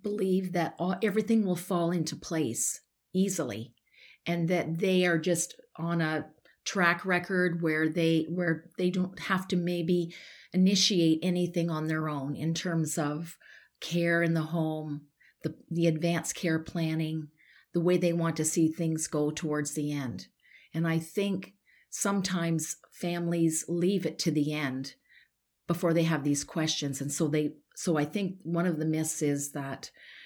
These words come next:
you think things will just fall in place. And then I think another myth is that, uh, we may believe as families that once we're introduced to palliative care, that that means that there's no hope for us,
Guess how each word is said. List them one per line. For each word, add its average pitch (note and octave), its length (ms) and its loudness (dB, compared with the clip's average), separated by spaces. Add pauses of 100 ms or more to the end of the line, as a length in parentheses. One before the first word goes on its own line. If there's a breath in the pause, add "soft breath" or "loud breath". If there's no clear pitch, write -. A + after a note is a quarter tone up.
(120)
you E3 120 0
think F#3 300 -2
things F3 260 0
will D#3 80 -2
just D#3+ 300 0
fall D#3 260 0
in C#3 140 0
place. B2 560 -8 (1700 soft breath)
And F3+ 100 2
then F3 140 4
I E3+ 80 2
think F3+ 240 0
another E3+ 440 4
myth C#3+ 440 0 (100)
is D3+ 360 -2
that, D#3 520 -2 (200)
uh, C#3+ 320 -2 (180)
we E3+ 220 2 (500 loud breath)
may F3 240 4
believe E3 360 4
as C#3+ 200 -2
families D3+ 680 -4
that D3 600 -4 (600 loud breath)
once D#3 360 0
we're F3 180 4
introduced E3 480 2
to - 60 -2
palliative C#3+ 480 -2
care, C#3+ 240 0
that C#3+ 160 -2
that D3 220 -2
means D3+ 420 -2
that C#3+ 260 -4
there's D3+ 220 -2
no C#3+ 160 -2
hope C#3+ 320 -4
for B2+ 240 -12
us, - 280 -8